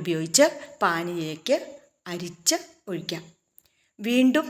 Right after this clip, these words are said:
പുളിയിൽ വെള്ളമൊഴിച്ച് പുളിയിൽ നിന്ന് നന്നായി തന്നെ പുളിയുടെ അംശം വേർതിരിച്ചെടുക്കാം. ഇതിൽ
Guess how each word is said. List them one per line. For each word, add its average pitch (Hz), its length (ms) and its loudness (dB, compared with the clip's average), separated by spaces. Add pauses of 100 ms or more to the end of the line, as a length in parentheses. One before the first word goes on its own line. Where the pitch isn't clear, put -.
(520)
പുളിയിൽ 185 420 0
വെള്ളമൊഴിച്ച് 160 640 -2 (1600)
പുളിയിൽ 185 380 2 (100)
നിന്ന് 170 260 -2 (760)
നന്നായി 233 420 0 (120)
തന്നെ 175 240 0 (580)
പുളിയുടെ 175 480 -4
അംശം 220 320 -2 (480)
വേർതിരിച്ചെടുക്കാം. 175 800 -2 (2000)
ഇതിൽ 254 160 0